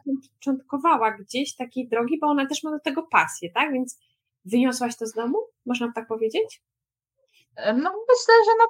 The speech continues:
Speaker 2: pewno trochę tak, bo, e, maszyna do szycia w domu była od zawsze, od kiedy pamiętam. Mama zawsze nam szyła mi i mojej siostrze ubrania, jak byłyśmy małe, zawsze chodziłyśmy tak samo ubrane.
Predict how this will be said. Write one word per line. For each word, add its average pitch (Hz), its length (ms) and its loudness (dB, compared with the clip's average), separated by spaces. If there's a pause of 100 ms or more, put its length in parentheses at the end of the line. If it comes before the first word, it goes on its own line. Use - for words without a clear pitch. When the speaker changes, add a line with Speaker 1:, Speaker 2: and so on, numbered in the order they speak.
Speaker 2:
pewno 480 380 4
trochę 254 380 6
tak, 190 280 2 (140)
bo, 220 460 2
e, 226 1040 0 (280)
maszyna 320 380 4
do 311 60 -4
szycia 269 300 -2
w - 20 -8
domu 233 240 0
była 214 220 4
od 202 80 -8
zawsze, 185 400 -2 (320)
od 208 100 -10
kiedy 233 160 0
pamiętam. 190 500 -2
Mama 233 260 2
zawsze 240 240 -2
nam 208 160 -2
szyła 202 440 2
mi 202 100 -6
i 202 60 -6
mojej 202 220 -6
siostrze 196 420 -14
ubrania, 170 460 -2
jak 170 100 -6
byłyśmy 175 260 -6
małe, 190 200 0
zawsze 208 180 -4
chodziłyśmy 208 360 -2
tak 190 160 -6
samo 180 260 -2
ubrane. 175 440 -2